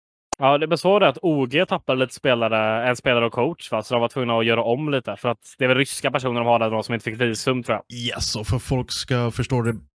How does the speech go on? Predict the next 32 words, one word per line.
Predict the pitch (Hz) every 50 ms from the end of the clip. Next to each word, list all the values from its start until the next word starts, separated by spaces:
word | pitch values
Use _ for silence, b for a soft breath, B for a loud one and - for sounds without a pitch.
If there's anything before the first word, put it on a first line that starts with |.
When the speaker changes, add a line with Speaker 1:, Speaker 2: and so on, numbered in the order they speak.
| - 120
Speaker 2:
gripa | 120 120 123 123 - 123
lite | 123 123 117 - 131
mer | 123 120 117
också. | 117 117 117 - - 127
Det | 110 98 117
var | 110 117 117
så | 110 - -
här | 110 110 110 110 110
att, | 107 - 104 110 - _ _ -
eh, | 110 104 101 101 98 - - _ -
de | 113 110
här, | 110 123 123 123 123 120 - - - _ _
den | - 120
här | 117
coachen | 113 - 160 147
och | - - 143
den | 123
här | 113
spelaren | - - - 123 110 107 104 104
hade | 110 104 107
redan | 107 110 101 107 104
förbrukat | - - 104 104 123 139 135 - - 117 -
sina | - 107 107 95
Schengen-dagar | - - - 143 135 120 110 107 101 104 101 139 151 151 131 104 104 92 -
i | 101 101
Portugal. | - - - - _ - 101 78 - - - - - - _
Speaker 1:
Ah. | _ 127 123 120 117 117 113 110 104 104 98 95 - _ _ _ _ _ _ B B B B B B
Speaker 2:
Och | - 107 -
de | - 117 107
fick | - - 110 98
inte | 117 107 98 - 98
förlängt. | - - 110 113 131 131 110 - - - -